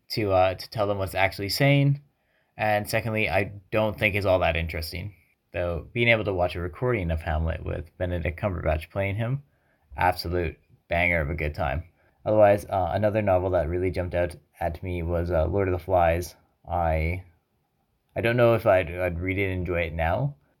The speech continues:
Enjoyed it at the time. I thought it was pretty, pretty novel. We had some good conversations, uh, in the class, but also, like, I,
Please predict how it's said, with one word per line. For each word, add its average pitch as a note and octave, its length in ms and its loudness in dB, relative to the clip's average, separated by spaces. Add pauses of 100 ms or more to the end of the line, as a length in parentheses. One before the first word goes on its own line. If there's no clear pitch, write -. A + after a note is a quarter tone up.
(100)
Enjoyed F#2+ 320 2
it - 20 4
at F2 140 4
the F2 60 -8
time. E2+ 360 -2
I F#2 80 -2
thought F2+ 240 2
it F#2 40 0
was F2+ 160 -2
pretty, E2+ 280 -4
pretty G2 300 -6
novel. F2 560 0
We F#2+ 140 0
had F#2 180 0
some G2 120 -6
good F#2 200 -2
conversations, F2 920 -4
uh, F2+ 240 0
in F2 100 -4
the F#2 80 -6
class, G#2 460 2 (320)
but G2 220 2
also, A#2 440 2
like, G2+ 320 0 (600)
I, F#2 200 2